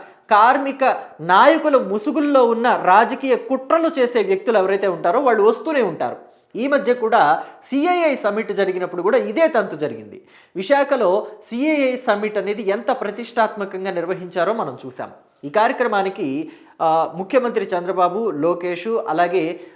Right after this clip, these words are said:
ఆ, వివిధ రంగాలకు సంబంధించిన ప్రముఖులు, అలాగే, ఆ,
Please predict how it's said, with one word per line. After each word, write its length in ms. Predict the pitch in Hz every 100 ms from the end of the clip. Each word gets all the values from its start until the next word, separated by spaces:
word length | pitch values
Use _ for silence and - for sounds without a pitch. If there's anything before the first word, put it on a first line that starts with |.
| -
ఆ, 300 | 151 156 151 143
వివిధ 320 | 208 262 240
రంగాలకు 520 | 214 196 202 190 190
సంబంధించిన 640 | 180 165 180 180 175 185
ప్రముఖులు, 840 | 160 170 180 202 208 240 254 294 -
అలాగే, 520 | 180 214 214 208 139 - - 160
ఆ, 200 | 156